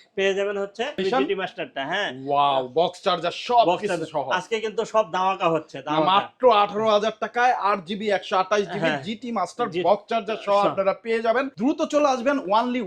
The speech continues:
Speaker 2: one পিসি কিন্তু আছে।
Speaker 1: জি, জি, জি। তারপরে এই যে আরেকটা ডিভাইস আছে, দেখেন। মানে, এহ-, এ-, এ-, মানে,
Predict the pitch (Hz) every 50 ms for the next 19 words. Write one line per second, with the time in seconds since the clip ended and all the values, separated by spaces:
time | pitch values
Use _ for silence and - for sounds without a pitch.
0 | 165 180 208 240 254 - - 254 - - 220 165 180 165 135 - - 147 139 151
1 | 175 165 143 151 143 131 123 120 _ _ _ _ _ 170 185 185 175 202 208 196
2 | 185 175 180 175 170 175 170 - 175 151 143 139 139 135 127 135 123 131 131 123
3 | 139 127 120 131 120 110 - _ _ _ _ _ 147 160 165 180 196 196 190 185
4 | 185 196 202 220 202 160 165 165 165 160 170 170 160 160 160 165 170 175 185